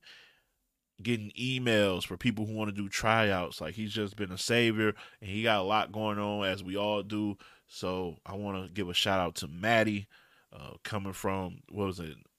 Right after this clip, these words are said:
over there in New England, Old Coast, New England. And he's just been, ever since he came here to Michigan, man, he's been, like, a, a blessing.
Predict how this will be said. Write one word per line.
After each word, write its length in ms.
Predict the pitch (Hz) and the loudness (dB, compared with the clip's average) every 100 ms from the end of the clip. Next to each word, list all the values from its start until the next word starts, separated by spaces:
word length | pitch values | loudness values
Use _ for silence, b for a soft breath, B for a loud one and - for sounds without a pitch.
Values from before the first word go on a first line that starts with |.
| _ | _
over 180 | 95 98 | -2 0
there 160 | 98 95 | 2 0
in 120 | 95 | -2
New 140 | 101 | -4
England, 400 | 101 110 110 98 | -4 -4 -2 0
Old 140 | 101 101 | 0 2
Coast, 300 | 113 98 90 | 0 0 -2
New 140 | 98 | -4
England. 400 | 110 107 107 107 107 b b b b _ | -4 -2 -2 -2 -4 b b b b _
And 640 | 85 95 87 87 82 78 55 B B B _ | -6 -4 -4 -8 -10 -12 -14 B B B _
he's 240 | - 117 113 | -12 -6 -4
just 180 | 104 | -2
been, 260 | 107 104 92 | -2 -2 0
ever 200 | 107 120 | 0 2
since 240 | 131 120 | 0 -2
he 220 | 117 110 - | -2 -6 -8
came 280 | 123 113 107 | -4 -4 -2
here 140 | 110 | -2
to 80 | 101 | -2
Michigan, 380 | 104 117 - 92 | -4 -2 -4 -4
man, 180 | 92 101 | -4 -4
he's 180 | 104 107 | -4 -4
been, 320 | 104 98 95 _ _ _ _ _ _ _ | -4 -4 -8 _ _ _ _ _ _ _
like, 260 | 87 90 82 | -6 -4 -4
a, 340 | 82 71 - - _ _ _ _ _ 104 | -8 -8 -12 -20 _ _ _ _ _ -8
a 100 | 92 | 0
blessing. 480 | 104 135 - - | 6 6 6 -8